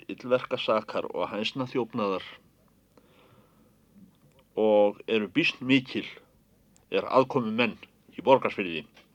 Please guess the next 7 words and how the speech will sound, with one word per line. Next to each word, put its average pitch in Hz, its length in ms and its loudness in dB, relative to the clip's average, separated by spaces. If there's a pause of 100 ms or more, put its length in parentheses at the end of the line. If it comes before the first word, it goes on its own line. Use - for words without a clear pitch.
(120)
slíkir 113 320 -2
sem 95 160 -12
þú 123 240 2
ert, - 220 -10 (800)
digrast 131 560 6
svo 98 180 -8
mjög 101 320 -4